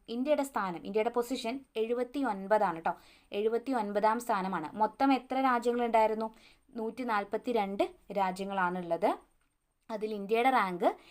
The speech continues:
എഴുപത്തി ഒൻപതാണ്. Rule of Law Index രണ്ടായിരത്തി ഇരുപത്തിനാലില്. അതിൽ ഒന്നും രണ്ടും മൂന്നും സ്ഥാനങ്ങൾ കിട്ടിയ, കിട്ടിയ രാജ്യങ്ങൾ നോക്കാം. ഡെൻമാർക്ക്, നോർവേ,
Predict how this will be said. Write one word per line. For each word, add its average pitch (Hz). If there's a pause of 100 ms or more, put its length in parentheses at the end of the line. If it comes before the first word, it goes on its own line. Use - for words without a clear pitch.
(160)
എഴുപത്തി 214 (260)
ഒൻപതാണ്. 190
Rule 214
of 214
Law 196
Index 175 (100)
രണ്ടായിരത്തി 185
ഇരുപത്തിനാലില്. 175 (380)
അതിൽ 269
ഒന്നും 262
രണ്ടും 262
മൂന്നും 254
സ്ഥാനങ്ങൾ 233 (200)
കിട്ടിയ, 240 (240)
കിട്ടിയ 262
രാജ്യങ്ങൾ 226
നോക്കാം. 208 (320)
ഡെൻമാർക്ക്, 214
നോർവേ, 214